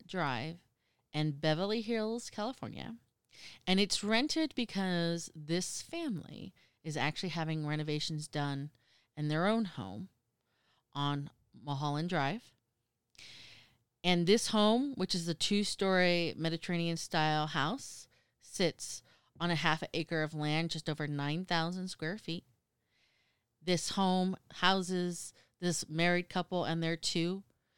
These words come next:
children, one who is off to Princeton. And as they're settling down with their bowl of ice cream, they're getting ready to watch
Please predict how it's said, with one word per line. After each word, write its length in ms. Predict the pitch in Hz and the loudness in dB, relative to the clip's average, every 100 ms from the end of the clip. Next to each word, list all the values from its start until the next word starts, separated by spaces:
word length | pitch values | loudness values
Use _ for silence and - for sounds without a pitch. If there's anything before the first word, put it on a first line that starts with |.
| _ _ | _ _
children, 500 | - 196 160 160 208 180 | 0 2 4 2 -2 -4
one 440 | 160 151 160 208 - | 2 4 4 -2 -10
who 180 | - 185 | -6 -2
is 160 | 180 160 147 | -2 -2 -2
off 420 | 151 180 - - _ _ | -2 -2 -14 -18 _ _
to 80 | - | -14
Princeton. 540 | - 160 143 - 185 214 _ _ _ _ _ _ _ _ _ _ _ | -4 -2 -2 -4 -6 -8 _ _ _ _ _ _ _ _ _ _ _
And 160 | 175 190 | 2 4
as 240 | 196 233 | 6 6
they're 140 | 240 269 | 6 2
settling 480 | - 247 240 240 226 | 4 4 4 0 2
down 400 | 208 190 196 196 | 4 4 4 2
with 160 | 185 | 0
their 140 | 180 175 | 0 -2
bowl 280 | 151 180 | 2 2
of 80 | 190 | 2
ice 280 | 185 156 - | 2 0 -2
cream, 220 | - 156 | -4 -4
they're 140 | 151 156 | -2 0
getting 300 | 160 160 160 | 2 2 0
ready 200 | 151 180 | 0 0
to 100 | 262 | -2
watch 760 | 302 381 - - - - - | -2 -4 -4 -6 -10 -10 -12